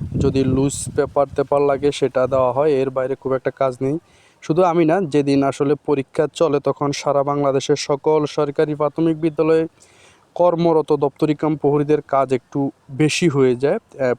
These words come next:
পরীক্ষা উপলক্ষে শ্রেণীকক্ষ পরিষ্কার, আহ, অনেক, অনেক বিদ্যালয়ে আপনার সিরিয়াল নাম্বার দেওয়া হয় সহ, মানে, এই যে একটা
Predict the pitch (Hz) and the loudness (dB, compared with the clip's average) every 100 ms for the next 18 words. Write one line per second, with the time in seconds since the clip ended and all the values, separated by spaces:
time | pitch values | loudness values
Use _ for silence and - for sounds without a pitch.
0 | - 139 127 - 143 - 123 - - 143 | 0 -2 0 0 0 0 -2 -2 0 2
1 | 135 139 131 139 - 135 - 139 131 - | 2 -2 0 -2 -2 -6 -2 -2 -2 -4
2 | - 127 127 _ _ _ _ - 127 139 | 0 0 0 _ _ _ _ -4 -2 0
3 | 135 135 139 143 - 143 143 135 139 135 | 0 0 0 -2 -8 -6 -2 0 0 2
4 | 135 131 127 135 127 - - 143 127 131 | 2 0 0 0 -2 -6 -10 -10 -10 -14
5 | - - 135 135 139 135 139 131 135 131 | -8 -2 0 2 2 2 0 2 2 2
6 | 123 131 135 143 - - _ _ - - | 2 0 0 -4 -14 -20 _ _ -10 -2
7 | 165 180 127 - 139 139 139 139 147 147 | 0 2 0 -2 -2 0 0 0 -2 0
8 | 156 139 - | 0 0 2